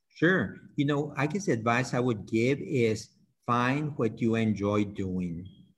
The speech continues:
Find what you enjoy doing, and then find somebody that, uh, maybe has accomplished that and is willing to give of their time and energy so that they can guide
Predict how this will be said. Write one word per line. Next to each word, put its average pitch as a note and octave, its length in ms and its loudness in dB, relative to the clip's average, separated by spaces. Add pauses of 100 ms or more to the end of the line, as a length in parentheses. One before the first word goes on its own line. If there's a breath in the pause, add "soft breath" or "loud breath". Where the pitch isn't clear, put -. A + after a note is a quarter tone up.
(600)
Find B2+ 260 0
what B2+ 160 -2
you C#3 80 4
enjoy B2 360 4
doing, A#2 600 0 (260)
and A#2+ 200 0
then B2+ 360 2
find D3 280 -2
somebody C#3 760 -4
that, A2 400 0 (100)
uh, G2 280 -2 (240)
maybe A#2+ 280 2
has A#2 260 0
accomplished B2 680 -4
that C3+ 200 -2
and A2 120 0
is G#2 140 0
willing A#2 340 0
to A#2+ 100 -2
give A2 200 0
of A2+ 80 0
their G#2+ 140 0
time A#2 260 -2
and A2+ 120 0
energy B2 600 -2 (440 loud breath)
so A#2 280 4
that A2 380 0
they B2 100 0
can C3 260 -2
guide A#2 580 -2